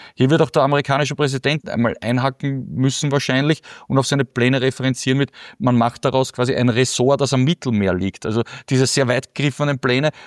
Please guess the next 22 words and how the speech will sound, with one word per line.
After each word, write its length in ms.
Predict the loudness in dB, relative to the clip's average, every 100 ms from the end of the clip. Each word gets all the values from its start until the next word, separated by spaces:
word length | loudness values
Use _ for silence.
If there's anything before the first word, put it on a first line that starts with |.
| -10 -4
das 180 | -2
wird 240 | -2 -2 0
auch 180 | 0 0
abgestoßen, 640 | -2 -4 -2 -2 0 -2
dass 100 | 0
man 80 | -2
sich 100 | -2
quasi 200 | -2 0
so 160 | 0
als 240 | -2 -2 -4
Kolonie 460 | 0 2 2 2
sieht 360 | 0 -4 -6 -4
wieder. 220 | -4 -4
Das 180 | -6 -6
Schlimmste 320 | -2 -4 -2
in 100 | -2
Wahrheit, 200 | 0 -2 -2
was 80 |
man 160 | -4 -2
den 140 | 0
Menschen 280 | 0 -2 -2
dort 140 | -2